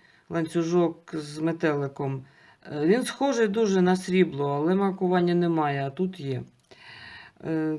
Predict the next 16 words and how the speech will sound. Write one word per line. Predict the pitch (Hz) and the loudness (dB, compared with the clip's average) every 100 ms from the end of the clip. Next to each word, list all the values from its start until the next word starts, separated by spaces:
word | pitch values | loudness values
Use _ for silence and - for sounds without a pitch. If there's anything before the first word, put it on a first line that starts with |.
| - | -2
тож, | 190 185 185 - - 180 | 2 2 2 -6 -6 2
мені | 190 196 | 4 4
здається, | 185 185 180 180 180 175 | 4 8 8 6 2 -4
що | 170 - 175 165 165 160 160 160 160 160 156 156 - _ - | -4 -4 0 0 2 2 2 2 2 0 -2 -6 -14 _ -16
це | - 170 170 170 165 | -2 2 4 4 2
лише | 151 156 - 165 156 | -2 -4 0 2 2
питання | 156 165 170 165 160 | 0 -2 4 4 6
маркування, | 165 165 196 185 170 143 135 131 - - | 2 2 4 6 6 4 -4 -6 -8 -8
а | 147 - - | -8 -8 -6
так, | 76 - _ _ - | -6 -6 _ _ -14
до | 80 | -10
речі, | - - - | -8 -10 -14
срібла. | 139 - 175 165 123 - _ _ - - - - - _ | -14 -12 -6 -6 -8 -14 _ _ -20 -20 -20 -20 -20 _
Тут | 214 233 233 _ | -6 -6 -6 _
такі | 180 180 - 196 202 202 | -4 -4 -2 0 2 2
намистини, | 185 175 175 175 - 156 147 151 190 | 4 4 2 -2 -6 -4 -2 -2 -2